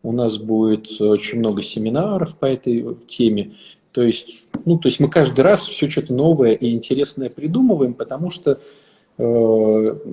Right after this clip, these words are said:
слышим запрос девчонок. То есть каждый новый сезон, он всё как бы круче и круче. Вот.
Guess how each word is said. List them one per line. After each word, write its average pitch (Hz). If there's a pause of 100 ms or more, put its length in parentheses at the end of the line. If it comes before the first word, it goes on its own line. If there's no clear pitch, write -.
(580)
слышим 165
запрос 135
девчонок. 104 (220)
То -
есть -
каждый 123
новый 113
сезон, 147 (440)
он 151
всё 139
как 120
бы 120
круче -
и 92
круче. - (380)
Вот. 98